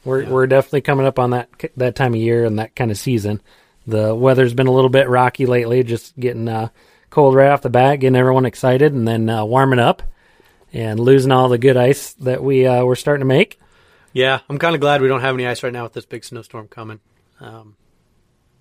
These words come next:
Speaker 2: yeah, Northwest Iowa's gonna get pounded here tomorrow and the
Speaker 1: Yep.
Speaker 2: next day. So, yeah, it's a good deal they don't have ice yet. And then after that, I don't see anything above freezing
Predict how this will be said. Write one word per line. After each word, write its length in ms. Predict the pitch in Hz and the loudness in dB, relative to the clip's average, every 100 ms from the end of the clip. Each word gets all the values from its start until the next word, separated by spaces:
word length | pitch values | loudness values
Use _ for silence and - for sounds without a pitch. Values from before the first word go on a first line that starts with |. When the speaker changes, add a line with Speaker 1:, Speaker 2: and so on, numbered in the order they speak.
| _ - | _ -12
Speaker 2:
yeah, 240 | 120 107 _ 131 | -10 -10 _ -6
Northwest 340 | 127 127 117 | -4 -4 -2
Iowa's 300 | 123 117 110 | -4 -4 -8
gonna 120 | 110 | -14
get 120 | 104 - | -16 -16
pounded 360 | 117 113 104 | -16 -14 -18
here 180 | 113 104 | -20 -20
tomorrow 380 | 117 110 107 110 | -18 -18 -20 -20
and 80 | 107 | -20
the 60 | |
Speaker 1:
Yep. 80 | 110 | -18
Speaker 2:
next 160 | 117 - | -18 -16
day. 200 | 110 107 _ _ _ _ _ | -18 -18 _ _ _ _ _
So, 200 | - 135 | 0 0
yeah, 200 | 131 131 | 2 -2
it's 100 | - | -4
a 20 | |
good 120 | 147 | -6
deal 160 | 135 135 | 0 0
they 60 | 123 | 0
don't 120 | 127 | -4
have 120 | 123 | -4
ice 200 | 123 120 | -6 -4
yet. 200 | 127 120 | -6 -6
And 120 | 127 | -10
then 140 | 117 117 | -12 -10
after 220 | 127 127 | -8 -4
that, 260 | 135 147 - _ _ _ _ _ _ _ _ - | -4 -4 -8 _ _ _ _ _ _ _ _ -10
I 80 | |
don't 160 | 127 135 | -8 -8
see 220 | - 139 | -6 -4
anything 280 | 135 131 131 | -2 -4 -4
above 220 | 127 131 | -4 -6
freezing 420 | - 143 135 127 | -4 -6 -6 -8